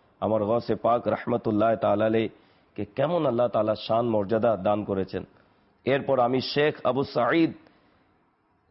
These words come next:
কাইলুবির দরবারে উপস্থিত হলাম এবং এই অবস্থা সম্পর্কে বর্ণনা করলাম। তখন তিনি বললেন, "শেখ আব্দুল কাদির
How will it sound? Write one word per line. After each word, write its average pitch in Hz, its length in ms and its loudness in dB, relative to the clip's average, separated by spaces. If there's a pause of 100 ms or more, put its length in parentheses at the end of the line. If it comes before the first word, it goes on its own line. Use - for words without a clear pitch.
কাইলুবির 160 540 4
দরবারে 160 360 4
উপস্থিত 160 520 0
হলাম 131 280 2 (460)
এবং 131 360 2 (120)
এই 147 280 2
অবস্থা 120 640 2 (220)
সম্পর্কে 131 640 -2
বর্ণনা 113 440 0
করলাম। 113 400 0 (420)
তখন 151 280 -2
তিনি 151 200 2
বললেন, 117 360 0 (460)
"শেখ 175 640 2
আব্দুল 151 340 2
কাদির 165 800 2